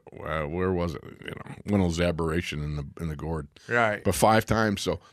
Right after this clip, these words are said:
Speaker 1: they do a good job pass protection. Their play action is terrific. He
Speaker 2: Right.
Speaker 1: goes deep. How about, how about how often he goes deep? I, he throws a good deep ball.
Speaker 2: Right, right, right, right.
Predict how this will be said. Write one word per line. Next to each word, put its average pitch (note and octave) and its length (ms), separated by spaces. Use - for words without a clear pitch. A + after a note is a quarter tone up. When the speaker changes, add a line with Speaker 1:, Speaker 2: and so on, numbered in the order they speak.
Speaker 1:
they G2 120
do A#2 160
a A2 40
good A2+ 140
job G#2 280
pass F#2+ 220
protection. G2+ 640
Their E2+ 140
play G#2 340
action G2+ 360
is G2 100
terrific. G2 500
He A#2 80
Speaker 2:
Right. A#2 120
Speaker 1:
goes A2+ 240
deep. A#2+ 340
How D#3+ 100
about, A3+ 280
how A#2 160
about A3 200
how F3 220
often E3+ 300
he C3+ 100
goes B2+ 260
deep? D#3 320
I, F3+ 180
he F3+ 220
throws A#2+ 260
a F2+ 80
good F#2 420
deep C#3 280
ball. - 220
Speaker 2:
Right, A2+ 340
right, A2 260
right, G#2+ 280
right. G2+ 320